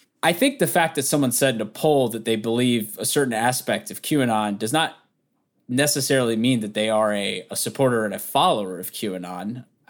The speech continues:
I think actually showing that is more difficult. And I think people have, like, a religious fervor, or, you know, they have certain religious beliefs or, you know, belong to certain denominations or what have you.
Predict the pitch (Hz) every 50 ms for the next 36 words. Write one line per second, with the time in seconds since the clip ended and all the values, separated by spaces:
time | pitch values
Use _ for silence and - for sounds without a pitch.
0 | - - - 139 139 - 190 156 - - 156 160 - - - 147 131 117 110 104
1 | 104 101 - _ - - _ _ _ - - - - - 190 180 180 165 143 127
2 | 117 110 107 104 104 - - - 110 107 104 - 120 104 98 101 - 117 110 -
3 | 104 - - 85 71 - - - - _ _ - 127 127 120 123 127 147 120 -
4 | - - _ - 180 170 156 147 139 135 131 113 135 131 127 113 104 - 107 101
5 | 101 - 113 101 117 120 117 110 107 98 - - - - 214 208 185 139 127 123
6 | 120 120 120 123 - 117 113 113 110 107 104 101 104 107 101 104 - - - 120
7 | 110 - - 143 135 104 107 107 120 151 170 147 127 - 117 107 104 117 143 180
8 | 156 131 120 - - - 95 92 95 98 104 113 104 98 98 - - 110 117 117
9 | 107 113 113 - 139 113 92 98 98 104 101 98 107 127 160 175 165 - 151 135
10 | 120 117 113 107 101 98 - 165 165 147 123 117 110 107